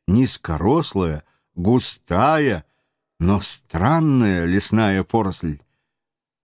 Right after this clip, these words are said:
«Ну что?» — спросил Роберт. «Вот оригинально», — промолвил Паганель и обратился за разъяснениями к Талькаву.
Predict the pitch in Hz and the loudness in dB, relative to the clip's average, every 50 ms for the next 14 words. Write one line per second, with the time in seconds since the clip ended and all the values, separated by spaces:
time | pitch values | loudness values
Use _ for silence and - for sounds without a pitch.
0 | _ - 101 151 190 185 - - - - 156 190 208 202 180 147 - - - 139 | _ 2 2 2 2 0 -2 -6 0 2 2 2 2 0 -4 -8 -12 -4 -2 0
1 | 160 160 - - 165 160 156 156 160 151 147 143 135 127 _ _ _ _ _ _ | 0 0 2 2 2 4 4 4 4 4 2 2 0 -2 _ _ _ _ _ _
2 | _ _ _ _ _ _ _ _ _ _ _ - 73 73 73 80 104 160 196 - | _ _ _ _ _ _ _ _ _ _ _ -18 -16 -12 -4 0 2 2 2 0
3 | - - 220 214 233 202 185 202 220 214 220 208 170 135 110 98 95 95 98 90 | 0 0 0 0 0 0 0 2 4 4 4 4 4 2 2 2 2 0 0 -2
4 | - - 110 117 120 131 135 131 120 113 113 117 113 104 - 107 101 98 104 104 | -2 0 0 2 2 2 2 2 2 2 2 0 0 0 0 -2 0 0 2 2
5 | 131 165 190 196 139 123 123 110 113 113 110 - - 156 180 190 180 - 185 185 | 2 2 2 2 2 2 2 2 0 -2 -2 0 2 2 2 2 0 0 0 2
6 | 185 175 151 123 123 123 123 113 104 104 120 107 - 113 120 131 139 143 143 143 | 2 2 2 2 2 2 2 2 2 0 0 0 2 2 2 2 2 2 2 2
7 | 147 147 135 - - - - 135 143 135 - - 117 120 123 117 110 107 107 95 | 2 0 0 -2 -4 -2 0 0 0 -2 -2 0 2 2 2 2 2 0 0 -2